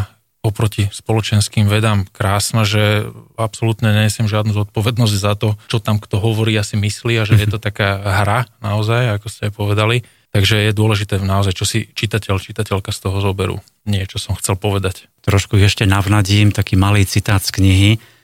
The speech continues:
Speaker 2: "Celý život čakal, že sa stane niečo zásadné, zázrak. Bál sa to tak pomenovať, nebol veriaci, nebol ani naivný." Tak možno mnohí asi čakáme na niečo zásadné, zázračné a pritom nám ten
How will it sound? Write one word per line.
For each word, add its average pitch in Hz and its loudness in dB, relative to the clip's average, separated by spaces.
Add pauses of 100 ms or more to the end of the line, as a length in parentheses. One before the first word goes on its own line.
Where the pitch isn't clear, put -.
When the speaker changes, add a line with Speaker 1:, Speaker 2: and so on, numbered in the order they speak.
Speaker 2:
"Celý 131 2
život 113 2
čakal, 101 2
že 95 2
sa - 0
stane 95 4
niečo 98 4
zásadné, 90 -2
zázrak. 101 0 (180)
Bál 117 0
sa 113 0
to - 0
tak - -2
pomenovať, 117 2 (240)
nebol 98 2
veriaci, 107 2
nebol 98 2
ani 95 4
naivný." 87 2 (300)
Tak - -10
možno 101 4
mnohí 110 6
asi 104 2
čakáme 104 2
na 98 6
niečo 95 4
zásadné, 107 2
zázračné 104 0
a 101 2 (340)
pritom 104 -2
nám 104 4
ten 101 0